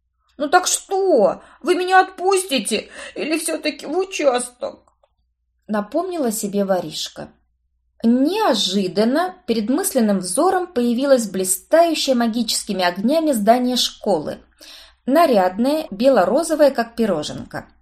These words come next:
Вспомнился высокий кованый забор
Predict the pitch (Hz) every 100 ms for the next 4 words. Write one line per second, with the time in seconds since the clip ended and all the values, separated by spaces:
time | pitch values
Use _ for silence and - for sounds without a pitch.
0 | _ - - - 370 381 226 202 190 202
1 | 196 - 370 381 302 - 277 269 269 262
2 | 277 277 190 160 175 302